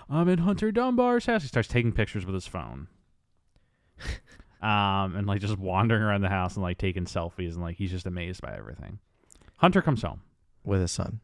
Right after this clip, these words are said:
Speaker 1: With his son. Travolta, like, is hiding in a closet room.
Speaker 2: Yeah.
Speaker 1: And there's a part where, you know, Hunter Dunbar puts his son to sleep, and then he goes into his bedroom, and in the background, we just see, like, a shadow run by here.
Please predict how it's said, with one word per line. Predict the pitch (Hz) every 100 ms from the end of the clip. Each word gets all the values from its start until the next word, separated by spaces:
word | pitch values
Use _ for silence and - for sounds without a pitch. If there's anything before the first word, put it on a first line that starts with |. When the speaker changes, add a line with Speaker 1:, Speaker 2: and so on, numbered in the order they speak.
| _
Speaker 1:
With | 107
his | 110
son. | - 57 - _ _
Travolta, | - 127 131
like, | 139 107 - _ _ _ _ _
is | 123 107
hiding | - 98 90 76 78 92 - _ _ _
in | 101 95 92 - _ _
a |
closet | - - 87 92 131 -
room. | 160 196 240 - -
Speaker 2:
Yeah. | 98 85 98 - -
Speaker 1:
And | 117 127
there's | 127
a |
part | - 156 135
where, | 127 104 - _ -
you | 120
know, | 107 104 - _ _ _ -
Hunter | 117 110 113
Dunbar | 101 98 95 92 -
puts | - 113
his | 98
son | - 101
to | 90
sleep, | - 98 90
and | 98
then |
he | 95
goes | 92
into | 98 95
his | 92
bedroom, | 90 87 90
and | 82
in |
the | 98
background, | 101 98 104
we |
just | 92
see, | 107
like, | 92 - - - _
a | -
shadow | - - 98 101
run | 90
by | 92 92
here. | 95 120 - 403 208 135 127